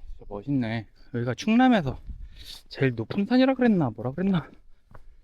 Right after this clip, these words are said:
아무튼 확실한 건 아닙니다. 저렇게 약간 가파른 구간도 있어요. 주의하셔야 됩니다. 산은 산이다. 항상 이 말만 기억하시면 돼요.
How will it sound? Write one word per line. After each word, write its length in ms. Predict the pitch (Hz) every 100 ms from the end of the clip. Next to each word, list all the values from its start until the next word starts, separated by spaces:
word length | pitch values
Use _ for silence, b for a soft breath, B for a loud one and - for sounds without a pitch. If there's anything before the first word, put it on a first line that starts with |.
| -
아무튼 220 | 147 147 156
확실한 300 | - 196 180
건 80 | 117
아닙니다. 360 | 120 113 - - - - - - - - - - - - - - - - - - -
저렇게 300 | - 156 -
약간 500 | 196 - 185 160 110 -
가파른 380 | - 214 208
구간도 340 | 156 135 170 135
있어요. 460 | 120 - 117 120 - _ - - - - - - - -
주의하셔야 540 | - - 131 156 170 156
됩니다. 500 | 123 110 107 147 - - - - - - - _ - - - - - B B -
산은 320 | 202 214 302 - _ _
산이다. 520 | - 202 196 156 - - - _ _ B B _
항상 220 | 196 185
이 100 | 139
말만 280 | 156 156 135
기억하시면 460 | - 127 143 131
돼요. 140 | 120